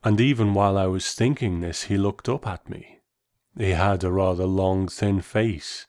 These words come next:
and on his left cheek there was a mole with a growth of dark hair on it. All this was as distinct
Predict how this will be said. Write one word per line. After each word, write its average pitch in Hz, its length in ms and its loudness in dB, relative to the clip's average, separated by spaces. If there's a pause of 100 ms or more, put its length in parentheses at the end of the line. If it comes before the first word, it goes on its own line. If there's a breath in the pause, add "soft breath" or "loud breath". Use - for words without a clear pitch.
(320 soft breath)
and 95 220 0
on 92 160 2
his 90 180 -2
left 104 300 2
cheek - 380 -4
there 104 140 2
was 104 140 0
a 113 60 2
mole 117 460 4
with 90 160 -2
a 87 80 -2
growth 98 500 -2
of 95 240 -12
dark 95 360 -4
hair 107 300 -2
on 98 140 -6
it. - 260 -20 (1080 soft breath)
All 120 300 2
this 117 340 -4
was 98 300 0
as 90 160 -8
distinct 120 840 -4